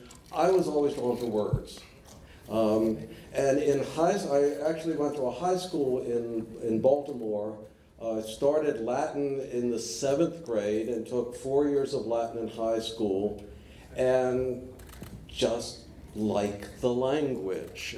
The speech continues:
Uh, it's a fascinating, uh, somewhat blunt language. Uh, then I went to college. I went to, to Dartmouth College, and I was walking around one day, and the classics professor called me and said,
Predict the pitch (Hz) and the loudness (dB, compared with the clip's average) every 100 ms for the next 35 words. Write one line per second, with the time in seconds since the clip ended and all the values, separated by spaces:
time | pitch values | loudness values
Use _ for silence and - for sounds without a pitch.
0 | 107 107 104 107 104 120 - 110 - - | -4 0 4 4 4 2 0 -4 -6 -8
1 | - 143 160 165 131 123 120 120 117 117 | 0 0 0 -2 0 2 0 0 -2 -4
2 | 113 - - - 113 117 117 113 - - | -10 -14 -18 -14 -6 -2 -2 -2 -10 -14
3 | 208 - 233 214 170 - 127 127 127 123 | -10 0 2 2 0 -2 -4 -4 -6 -8
4 | 104 101 95 90 82 - - - - - | -10 -10 -12 -12 -14 -18 -20 -20 -12 -2
5 | 117 117 117 - 160 185 185 165 - 170 | 2 2 2 2 4 6 4 2 -2 0
6 | 147 131 135 135 135 131 - - - 135 | 2 0 -2 -6 -4 -6 -8 -12 -8 -2
7 | 127 139 143 123 - 113 104 117 127 - | 2 4 2 -2 -6 -2 -2 -2 -4 -8
8 | - 123 123 123 123 123 127 120 - - | -6 -2 0 0 0 0 -2 -6 -14 -16
9 | - - - - - 131 135 131 123 - | -18 -18 -20 -10 0 4 4 2 -2 -8
10 | - 107 120 143 160 165 147 143 135 127 | -14 -10 0 4 4 4 2 2 0 0
11 | 127 123 123 131 127 117 - - 151 170 | -2 0 0 -2 -2 -4 -6 -2 2 2
12 | - 131 - - 120 123 123 113 127 - | 2 -4 -4 -6 -4 0 0 0 -2 -2
13 | 135 143 151 131 117 - 131 120 110 | 2 2 2 -4 -6 -4 -4 -2 -4